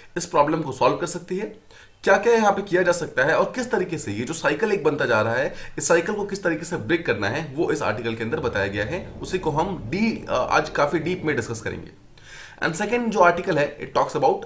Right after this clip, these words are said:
life agenda। देखिए, life जो है, वो climate action से deal करने के लिए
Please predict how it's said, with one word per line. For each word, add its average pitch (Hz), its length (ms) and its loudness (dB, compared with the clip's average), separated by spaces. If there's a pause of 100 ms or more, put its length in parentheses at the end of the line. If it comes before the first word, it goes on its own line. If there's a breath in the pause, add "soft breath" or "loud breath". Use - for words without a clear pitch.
(220)
life 156 160 6
agenda। 101 320 -2 (680 loud breath)
देखिए, 120 300 -6
life 147 300 4
जो 123 120 0
है, - 240 -4 (180 loud breath)
वो 143 80 -4
climate 190 460 2
action 190 300 -2
से 196 120 -2
deal 143 240 -2
करने 147 240 0
के 160 100 -4
लिए 160 260 -4